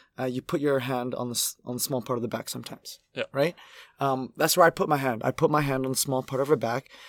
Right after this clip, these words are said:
Speaker 1: Um, I put a little bit of pressure, not too much, just a little bit. Just, she knows my hand's there. And I was like, "Hey, my name is A J. Um, it's very nice to meet you. You look beautiful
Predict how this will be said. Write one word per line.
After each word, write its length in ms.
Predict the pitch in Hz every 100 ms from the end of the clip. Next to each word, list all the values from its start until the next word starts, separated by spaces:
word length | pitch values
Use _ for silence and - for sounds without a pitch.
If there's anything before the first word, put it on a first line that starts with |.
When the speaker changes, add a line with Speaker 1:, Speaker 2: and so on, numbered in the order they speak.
| - -
Speaker 1:
Um, 220 | 131 127
I 100 | 135
put 160 | - 147
a 20 |
little 140 | 143 160
bit 80 | 170
of 80 |
pressure, 240 | 156 139 147
not 160 | 143 -
too 100 | 165
much, 260 | 135 -
just 180 | 160 -
a 40 |
little 160 | 147 139
bit. 140 | 151
Just, 320 | 147 135 - -
she 160 | -
knows 180 | 143 139
my 80 | 135
hand's 220 | 123 123
there. 180 | 120 113 - - - _
And 100 | 147
I 20 | 143
was 80 |
like, 160 | 131 -
"Hey, 320 | 160 202 151 123
my 220 | 120 131
name 200 | 151 160
is 120 | 135
A 120 | 143
J. 280 | 131 147 156 - - - -
Um, 300 | 131 131 131
it's 140 | 123
very 200 | 127 147
nice 200 | 151 151 -
to 60 | 135
meet 240 | 135 -
you. 160 | 143 139 - _
You 180 | 139 139
look 280 | 147 - 120
beautiful 540 | 123 131 139 123 98